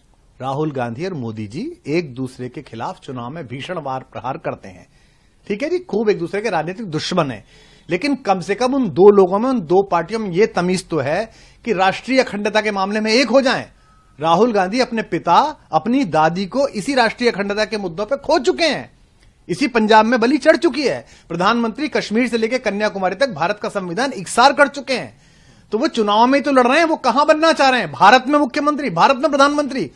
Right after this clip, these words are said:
तुम्हारा तो प्लान, तुम्हारे मुंह से निकलती कैसे हैं बातें, बोलते कैसे हो? और आखिरी बात मैं कहना चाहता हूं आपके माध्यम से, मैं उसे चुनौती देता हूं।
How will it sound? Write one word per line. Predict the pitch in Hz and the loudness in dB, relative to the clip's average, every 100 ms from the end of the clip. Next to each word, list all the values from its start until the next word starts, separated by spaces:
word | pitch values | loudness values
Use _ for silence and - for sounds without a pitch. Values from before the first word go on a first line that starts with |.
| _ - _ - | _ -20 _ -2
तुम्हारा | 254 302 | 4 4
तो | 339 370 | 4 0
प्लान, | 302 311 339 | 2 2 2
तुम्हारे | 311 339 | 2 0
मुंह | 339 339 | 2 -2
से | 370 | -2
निकलती | 349 302 262 | -2 -2 -4
कैसे | 370 381 349 | -2 -2 -2
हैं | 330 | 0
बातें, | 269 220 143 - _ _ _ _ _ _ 143 | 0 0 -6 -8 _ _ _ _ _ _ 0
बोलते | 143 226 - 285 | 8 8 6 2
कैसे | 294 - | 2 2
हो? | 254 139 - _ _ _ _ _ 196 | 0 0 -8 _ _ _ _ _ -2
और | 247 | 0
आखिरी | 190 160 143 | 0 -2 -8
बात | 101 - | -10 -10
मैं | 113 | -10
कहना | 113 110 | -8 -10
चाहता | 110 104 180 | -12 -14 -10
हूं | 208 | -8
आपके | 123 - | -8 -10
माध्यम | 117 104 92 117 | -12 -14 -16 -16
से, | 147 | -12
मैं | 208 | -10
उसे | 165 214 | -10 -10
चुनौती | - 151 147 185 | -6 -4 -2 -4
देता | 143 120 101 | -4 -6 -10
हूं। | - | -18